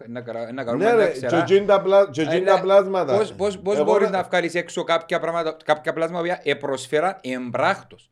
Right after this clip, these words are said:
Speaker 2: Ε, εγώ έξανα, είπα σου το,
Speaker 1: Κατάλαβες;
Speaker 2: όμως, και
Speaker 1: Ναι.
Speaker 2: εμπερδεύτηκα. Τούν τα πλάσματα που θωρούσαν το κακό. Και εν το είπα. Ή είπαν το και δεν ήβραν ανταπόκριση. Γιατί έμειναν τζάμε; Όταν ανέχεσαι,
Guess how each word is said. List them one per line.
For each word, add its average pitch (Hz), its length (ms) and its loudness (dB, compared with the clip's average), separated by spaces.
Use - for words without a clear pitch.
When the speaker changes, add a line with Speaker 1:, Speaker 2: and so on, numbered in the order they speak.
Speaker 2:
Ε, 127 120 -4
εγώ 135 280 6
έξανα, 175 380 2
είπα 175 100 4
σου 175 60 4
το, 127 60 2
Speaker 1:
Κατάλαβες; 135 260 4
Speaker 2:
όμως, 127 160 -4
και 143 80 0
Speaker 1:
Ναι. 147 60 6
Speaker 2:
εμπερδεύτηκα. 143 680 0
Τούν 185 200 6
τα 185 160 8
πλάσματα 170 600 6
που 156 140 8
θωρούσαν 190 540 10
το 196 100 4
κακό. 156 680 6
Και 160 220 6
εν 220 180 8
το 180 120 6
είπα. 90 360 -2
Ή 180 300 0
είπαν 208 340 6
το 214 100 6
και 185 160 2
δεν 226 220 10
ήβραν 214 240 6
ανταπόκριση. 113 720 2
Γιατί 170 400 8
έμειναν 180 380 8
τζάμε; 87 360 -10
Όταν 165 400 4
ανέχεσαι, 170 1040 4